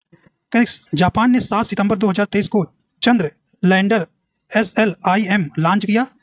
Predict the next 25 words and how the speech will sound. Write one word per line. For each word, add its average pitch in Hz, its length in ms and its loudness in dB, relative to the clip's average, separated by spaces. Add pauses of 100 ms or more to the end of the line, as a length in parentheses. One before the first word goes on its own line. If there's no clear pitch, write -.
तो 170 60 0
ये 190 120 2
आपको 170 340 -2
याद 143 180 -2
रखना 190 240 -2
है। 226 80 -2 (460)
जापान 208 380 2
का 247 120 -2
लक्ष्य 214 240 -4
चंद्रमा 190 320 0
की 220 100 -4
सतह 202 240 -2
पर 175 200 -2 (160)
सॉफ्ट 233 340 0
लैंडिंग, 151 360 -2 (100)
तो 180 60 -2
पूछेगा 185 340 0
कि 202 100 -6
कैस-, - 280 -4
कैसे 180 200 0
लैंडिंग 208 240 0
कराना 214 220 0
है। 208 60 0
सॉफ्ट 214 260 -2
लैंडिंग, 196 260 0